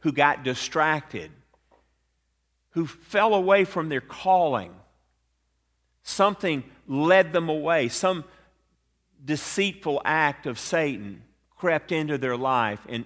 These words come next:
influenced them in a negative. That's what I'm thinking about here. So I want to look at this for a few minutes and think about it. The first thing I want to think about is this.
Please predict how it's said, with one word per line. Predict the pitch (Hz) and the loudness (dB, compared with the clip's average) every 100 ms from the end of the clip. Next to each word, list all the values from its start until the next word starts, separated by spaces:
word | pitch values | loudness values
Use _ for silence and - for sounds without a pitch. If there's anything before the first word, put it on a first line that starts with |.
| - | -8
influenced | 151 151 - 139 123 104 113 | -6 -6 -8 -8 -8 -10 -8
them | 127 117 | -6 -6
in | 110 | -8
a | |
negative. | 107 113 113 95 87 - _ | -8 -6 -6 -8 -14 -18 _
That's | 139 156 - | -4 -4 -2
what | 143 | -2
I'm | 120 | -2
thinking | 117 135 120 107 98 | -6 -8 -8 -10 -12
about | 95 92 90 | -6 -6 -6
here. | 113 95 | -10 -10
So | - 104 - - - - _ | -8 -10 -12 -20 -20 -20 _
I | 156 | -4
want | 214 180 | -4 -2
to | |
look | 156 180 147 | -4 -4 -6
at | - | -4
this | 131 | -6
for | - 120 | -4 -8
a | |
few | 113 143 139 | -6 -8 -6
minutes | 139 127 - | -6 -6 -10
and | 110 | -12
think | - 151 123 | -8 -10 -8
about | 98 104 | -4 -4
it. | 87 | -6
The | |
first | 110 190 208 - | -8 -6 -6 -6
thing | 151 | -6
I | 131 | -6
want | 120 | -8
to | - | -8
think | 135 120 | -8 -6
about | 117 120 | -4 -2
is | 104 104 | -4 -8
this. | 123 117 90 - | -4 -4 -4 -12